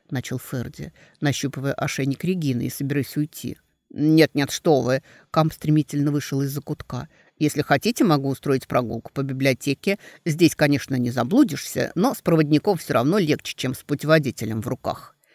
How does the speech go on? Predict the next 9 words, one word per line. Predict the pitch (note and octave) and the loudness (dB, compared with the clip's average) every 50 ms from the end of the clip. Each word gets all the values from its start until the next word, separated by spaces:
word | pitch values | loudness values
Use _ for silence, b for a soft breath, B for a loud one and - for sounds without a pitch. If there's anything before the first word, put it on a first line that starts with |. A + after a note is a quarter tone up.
| b b b b b b b - | b b b b b b b 0
Ферди, | - F4+ G4+ D#4+ C#4 C#4+ - | 4 4 4 6 4 2 2
несколько | - F#3+ B3+ C#4+ - - A3 - - - | 4 4 4 4 4 0 -2 -2 -2 -4
озадаченный, | F3 - E3+ D#3+ E3 G#3+ D4 G4 - - - D#3 C3+ C3 - | 0 2 2 2 4 2 0 0 0 -2 -2 -2 -2 -2 -4
взглянул | - C#3+ - - F#3 A#3 C#4+ D4 C#4 E3+ C#3+ | -6 -10 -4 -2 0 2 4 4 4 2 2
на | D3 C#3+ | 0 -2
него. | C#3+ C#3 C3+ A#2+ C3 A#2 - - _ _ _ _ _ | -2 -4 -4 -4 -6 -10 -10 -12 _ _ _ _ _
«Искренен | - D#3 D#3 E3 - - A#3 A#3+ B3+ C4+ C4 C4 | -2 0 0 0 0 -2 0 2 2 4 4 2
ли | C4+ C#4 C#4+ - | 2 0 -2 -2
Камп? | - F4 - C#3+ - - - | -2 -2 -2 -2 -4 -8 -16